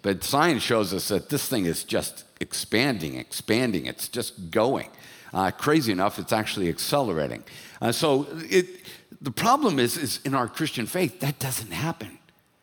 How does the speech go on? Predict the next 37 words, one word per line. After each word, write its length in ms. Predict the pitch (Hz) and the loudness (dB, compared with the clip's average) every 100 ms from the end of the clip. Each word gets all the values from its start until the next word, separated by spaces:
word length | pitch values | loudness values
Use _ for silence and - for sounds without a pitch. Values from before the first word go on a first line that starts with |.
| _ _ - | _ _ -6
For 120 | 127 | -4
some 340 | - 214 226 | 2 4 4
reason, 460 | 190 226 165 135 113 - - | 6 4 4 2 0 -8 -6
we 220 | 117 190 190 | 2 4 6
just 260 | 180 - | 4 2
kind 180 | 180 165 | 2 2
of, 140 | 120 | 4
like, 280 | 147 127 95 | 2 2 0
begin 300 | 127 113 156 | 0 4 2
to 120 | - - | 2 -4
collapse 800 | - 117 113 117 147 135 - - | -4 0 2 4 2 0 -6 -4
on 180 | 92 92 | -2 0
ourselves 560 | 78 69 - 90 71 87 | -2 -4 -2 -2 -2 -4
in 80 | 78 | -6
our 100 | 67 | -6
Christian 480 | - 90 - 78 | -6 -6 -6 -10
faith. 400 | - 82 62 - - - - - | -8 -6 -6 -8 -16 -18 -18 -4
We, 260 | 120 135 - | 2 4 2
it's 320 | 143 160 - 160 | 0 0 0 2
no 220 | 160 185 | 4 4
longer 520 | 160 165 170 131 110 | 4 4 2 2 0
accelerating. 680 | 101 - - 175 143 92 87 | 0 -2 2 4 4 2 0
It's, 260 | 87 - - | -2 -4 -2
we're 160 | 120 | 0
no 160 | 127 175 | 2 2
longer 380 | 160 139 120 110 | 0 -2 -2 -4
growing. 400 | 101 131 107 80 - - - | 0 0 0 -4 -12 -16 -2
But, 120 | 139 113 - | -2 -2 -8
but 300 | - 123 143 | -6 0 0
Mary 300 | 156 175 220 | 2 4 4
and 100 | 185 | 2
Joseph 380 | 127 - - 98 | 2 0 0 -4
were 80 | 107 | -4
constantly, 720 | - 151 160 170 - - 98 - - 127 | 0 2 2 0 -4 -4 -4 -6 -6 -2
woof, 260 | 110 - - - - - - 143 | -2 -4 -16 -20 -20 -16 -2 0
woof, 240 | 131 - - - - 135 | 0 -2 -20 -20 -4 2
woof. 160 | 131 | 2